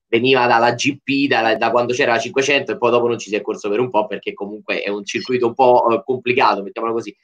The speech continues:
Dice: "Ho visto, c'erano tipo novantamila persone al primo appuntamento di Imola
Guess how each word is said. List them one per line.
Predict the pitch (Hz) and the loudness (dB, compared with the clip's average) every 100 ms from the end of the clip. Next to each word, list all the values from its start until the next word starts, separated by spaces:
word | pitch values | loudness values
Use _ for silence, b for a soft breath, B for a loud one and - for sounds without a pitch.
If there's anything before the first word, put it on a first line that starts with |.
| _ | _
Dice: | - 131 147 | -2 2 4
"Ho | 139 | 4
visto, | 165 190 143 120 B B | 4 2 4 2 B B
c'erano | - 123 127 127 | -2 0 0 -2
tipo | - 160 | -2 -2
novantamila | 131 127 147 143 127 135 131 139 135 131 | 0 2 2 2 -2 -2 -2 -2 0 2
persone | 131 123 - 156 147 | 0 -4 -4 -4 -2
al | 123 113 _ | 0 -4 _
primo | 131 135 | -6 -2
appuntamento | 123 - 120 117 - 117 127 123 - 110 | -2 -2 _ -18 -8 -6 -4 -6 -12 -20
di | 107 101 98 | _ -20 -20
Imola | 92 90 | -10 -10